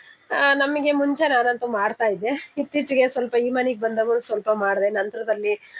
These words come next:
ಅದನ್ನ ಬಿಟ್ಟಿರೋದ್ರಿಂದಾನೇ ಸ್ವಲ್ಪ ನನಗೆ ಅನ್ನಿಸ್ತಾ ಇದೆ ಸ್ನೇಹಿತರೆ ಮಾಡ್ಬೇಕಂತ ಹೇಳಿ. ಖಂಡಿತವಾಗ್ಲೂನು ಅದೊಂದು ಪ್ರಯತ್ನ ಯಾವಾಗ್ಲೂನು ಮಾಡೇ ಮಾಡ್ತೀನಿ ಸ್ನೇಹಿತರೆ. ನಂತರ ಇಲ್ಲಿ ಪೂಜೆ ಎಲ್ಲ ಎಷ್ಟು ಚೆನ್ನಾಗ್ ಕಾಣಿಸ್ತಾ ಇದೆ ಅಂದ್ರೆ ತುಂಬಾ ಚೆನ್ನಾಗ್ ಕಾಣಿಸ್ತಾ ಇದೆ. ರಂಗೋಲಿ ಎಲ್ಲ ಹಾಕೋದೆಲ್ಲ ನಾನು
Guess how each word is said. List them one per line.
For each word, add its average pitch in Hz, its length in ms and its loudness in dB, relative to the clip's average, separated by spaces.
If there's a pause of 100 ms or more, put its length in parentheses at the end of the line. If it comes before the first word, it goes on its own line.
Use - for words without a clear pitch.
(240)
ಅದನ್ನ 233 280 2
ಬಿಟ್ಟಿರೋದ್ರಿಂದಾನೇ 220 880 0
ಸ್ವಲ್ಪ 214 320 -4
ನನಗೆ 202 420 0 (760)
ಅನ್ನಿಸ್ತಾ 226 420 0
ಇದೆ 185 220 0
ಸ್ನೇಹಿತರೆ 180 360 -4
ಮಾಡ್ಬೇಕಂತ 196 680 -2
ಹೇಳಿ. 190 200 0 (540)
ಖಂಡಿತವಾಗ್ಲೂನು 262 720 2 (280)
ಅದೊಂದು 202 380 0
ಪ್ರಯತ್ನ 190 420 -2
ಯಾವಾಗ್ಲೂನು 196 560 0
ಮಾಡೇ 185 300 -2
ಮಾಡ್ತೀನಿ 175 400 -8
ಸ್ನೇಹಿತರೆ. 170 400 -4 (1400)
ನಂತರ 202 220 -4
ಇಲ್ಲಿ 185 240 -2
ಪೂಜೆ 185 340 -6
ಎಲ್ಲ 190 300 0 (540)
ಎಷ್ಟು - 320 -4
ಚೆನ್ನಾಗ್ 226 420 0
ಕಾಣಿಸ್ತಾ 208 360 -2
ಇದೆ 190 160 2
ಅಂದ್ರೆ 226 160 0
ತುಂಬಾ 226 320 -4
ಚೆನ್ನಾಗ್ 196 280 -4
ಕಾಣಿಸ್ತಾ 180 320 -6
ಇದೆ. 190 100 -2
ರಂಗೋಲಿ 254 380 0
ಎಲ್ಲ 233 220 0
ಹಾಕೋದೆಲ್ಲ 208 440 -2
ನಾನು 202 240 -2